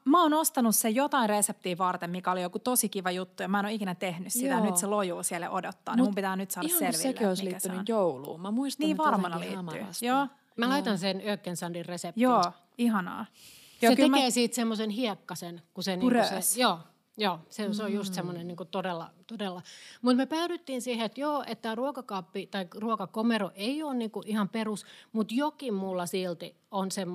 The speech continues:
Speaker 3: niinku tunne, että, että mä en oo se niinku kunnon foodie, että mulla on kiinnostus, mut et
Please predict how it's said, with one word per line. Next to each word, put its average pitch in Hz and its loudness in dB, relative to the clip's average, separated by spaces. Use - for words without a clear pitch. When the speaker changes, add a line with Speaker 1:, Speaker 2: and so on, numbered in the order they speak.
Speaker 3:
niinku 185 -8
tunne, 180 2
että, 175 -10
että 202 0
mä 226 8
en 233 4
oo 247 4
se 180 -2
niinku 185 -6
kunnon 190 2
foodie, 175 -8
että 196 -8
mulla 180 -4
on 175 -14
kiinnostus, 220 -4
mut 196 -4
et 180 -8